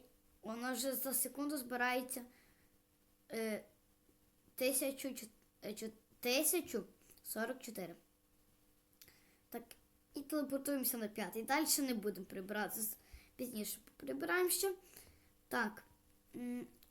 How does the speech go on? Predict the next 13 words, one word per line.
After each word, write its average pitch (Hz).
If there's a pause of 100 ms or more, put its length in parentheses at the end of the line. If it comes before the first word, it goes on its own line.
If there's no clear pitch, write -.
(440)
скільки 285
у 285
нас 277
грошей 277
зібралося? 254 (400)
П'ятдесят 240
п'ять 240
тисяч, 214
добре, 220
у 262
нас 240
вже 226 (260)
вісімдесят 220